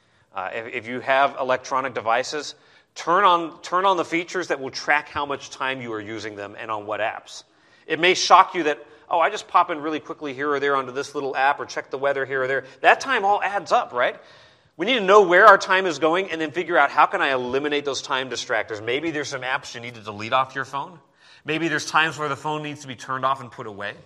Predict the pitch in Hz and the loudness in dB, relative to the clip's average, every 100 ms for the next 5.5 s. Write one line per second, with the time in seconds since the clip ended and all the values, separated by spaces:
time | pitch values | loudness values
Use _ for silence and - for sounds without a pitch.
0 | _ _ _ _ _ _ - - - _ | _ _ _ _ _ _ -20 -20 -20 _
1 | 135 190 202 185 - 185 185 180 170 165 | -2 0 2 0 0 2 4 2 -2 -4
2 | - 170 156 170 185 175 - 156 151 175 | 2 2 2 2 2 0 -6 -6 0 0
3 | 226 226 180 139 175 175 156 151 190 170 | -2 0 0 2 -2 -2 -8 -8 -8 -8
4 | 165 - 156 151 - 143 127 151 131 127 | -14 -6 -4 -4 -8 -8 -6 -6 -6 -6
5 | 147 131 123 - 160 | -4 -4 -8 -10 -10